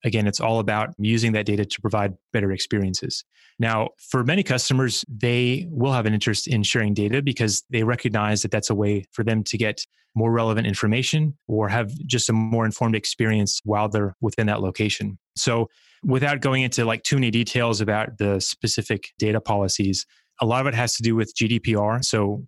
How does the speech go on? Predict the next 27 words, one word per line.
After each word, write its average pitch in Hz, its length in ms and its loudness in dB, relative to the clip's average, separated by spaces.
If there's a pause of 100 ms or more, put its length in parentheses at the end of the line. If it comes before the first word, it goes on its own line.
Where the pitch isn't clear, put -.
(140)
I 107 40 -4
don't 107 100 2
know 110 80 2
if 104 60 -4
that's 107 220 -2
a 110 60 0
topic 113 380 -4
you've 107 140 0
explored 113 420 -2
in 107 80 2
another 107 200 0
podcast, 110 640 -2
but 98 140 -2
there's 107 180 0
some 104 220 0 (320)
pretty 143 380 0
stringent 123 760 0 (120)
regulations 110 640 0
there 110 300 0
about 104 380 0 (140)
how - 160 0
you 113 200 2
present 104 580 0 (100)
messaging 113 400 2
to 110 60 2
customers 110 540 0
about 104 320 -2